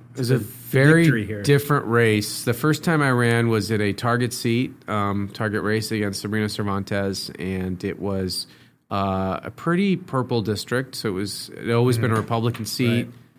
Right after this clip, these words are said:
Speaker 1: It flipped blue, and then we were trying to flip it back. It was twenty eighteen midterm, so it was the Trump primary, so that was a complicated factor, complicating factor.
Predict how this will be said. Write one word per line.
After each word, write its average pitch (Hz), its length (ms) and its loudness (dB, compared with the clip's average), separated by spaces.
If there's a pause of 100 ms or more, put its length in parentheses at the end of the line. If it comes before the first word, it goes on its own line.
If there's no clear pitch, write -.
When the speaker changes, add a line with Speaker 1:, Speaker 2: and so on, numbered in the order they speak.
(160)
Speaker 1:
It 110 120 -2
flipped 120 360 -2
blue, 113 420 2
and 107 60 0
then 104 140 2
we 101 80 0
were 101 60 -2
trying 104 240 -2
to 101 80 -2
flip - 240 -6
it 90 160 -14
back. 101 440 -2 (460)
It 127 60 0
was 143 260 4
twenty 156 320 2
eighteen 127 380 2
midterm, 120 520 -2
so 101 540 -2 (300)
it 110 80 -4
was 107 140 -4
the 107 80 -4
Trump - 420 -6
primary, 107 540 -2
so 104 400 -8
that 104 200 -6 (380)
was 107 240 -6
a 101 100 -2
complicated 98 760 -8
factor, 95 420 -8
complicating 104 500 -4
factor. 104 560 -4